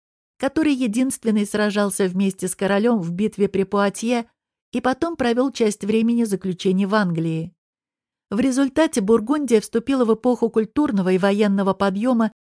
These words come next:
тогда как остальная Франция была близка к смерти.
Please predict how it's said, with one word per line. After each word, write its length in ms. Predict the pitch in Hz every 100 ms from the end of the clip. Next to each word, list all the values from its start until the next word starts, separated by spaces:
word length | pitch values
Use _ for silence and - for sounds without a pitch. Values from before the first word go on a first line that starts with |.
| _
тогда 320 | 196 208 196
как 220 | 180 233 233
остальная 580 | 220 - 220 254 302
Франция 480 | 285 269 262 254 247
была 280 | 185 175 185
близка 400 | 175 190 - 190
к 80 | -
смерти. 640 | - 196 170 - - 170